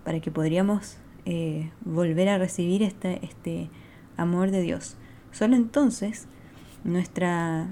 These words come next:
nuestra identidad, entonces como nuestro ser superior, podía tomar el poder de vuelta que nos había quitado nuestro ego humano y lograr full, eh, <laughs> full dominio total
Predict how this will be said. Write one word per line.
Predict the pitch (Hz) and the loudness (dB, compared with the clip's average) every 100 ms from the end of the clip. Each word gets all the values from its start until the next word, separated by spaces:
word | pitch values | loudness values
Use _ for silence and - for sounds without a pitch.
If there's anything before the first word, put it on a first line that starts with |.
| - | -2
nuestra | 180 156 175 | -2 0 -2
identidad, | 170 170 165 170 185 190 | -2 -2 -2 0 2 2
entonces | 185 185 190 | 0 -2 -6
como | - 160 175 | -6 -4 -2
nuestro | 175 170 | -2 -4
ser | 175 180 | -2 -2
superior, | 190 202 208 208 247 - - - - | -2 -2 2 0 -2 -14 -20 -20 -2
podía | 185 185 196 | 2 4 4
tomar | 196 190 | 4 4
el | 196 | 2
poder | 190 170 180 185 | 0 4 4 4
de | 170 | 2
vuelta | 202 196 - 220 269 - - - - - - - - | 0 -2 0 -4 -4 -12 -20 -20 -20 -20 -20 -20 2
que | 240 | 6
nos | 233 226 | 8 8
había | 208 196 | 6 2
quitado | 196 175 190 190 | -2 0 4 4
nuestro | 185 - - 175 | 2 0 -2 4
ego | 190 196 | 4 4
humano | 185 180 165 185 190 - - - - - - - - | 4 0 0 -2 -6 -14 -20 -20 -20 -20 -20 -20 2
y | 226 247 285 - | 6 6 4 -4
lograr | 208 180 175 190 202 202 | 0 2 4 4 4 0
full, | - 214 240 247 262 - - | -6 2 6 6 4 -4 0
eh, | 190 185 180 175 170 170 165 | 2 4 2 0 -2 -4 -6
<laughs> | - - - | -4 -4 -4
full | - 175 - - - 262 - | -4 -6 -6 -12 -12 -12 -2
dominio | 190 196 214 214 220 202 202 - - | 2 4 6 8 6 4 2 -4 0
total | 202 190 208 240 | 0 2 2 2